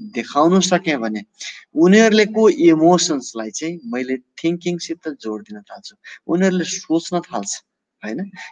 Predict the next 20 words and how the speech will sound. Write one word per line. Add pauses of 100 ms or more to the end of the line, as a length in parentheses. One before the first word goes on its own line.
(100)
यहाँ
यही
ब्रेन
साइन्सले
गर्न
खोजेको, (420)
उनीहरूले
चाहिँ
भन्न
खोजेको
कुरा
चाहिँ
यो
छ, (200)
तर (340)
त्यहाँ
कनेक्टिभिटी
भएको
छैन।
त्यसैले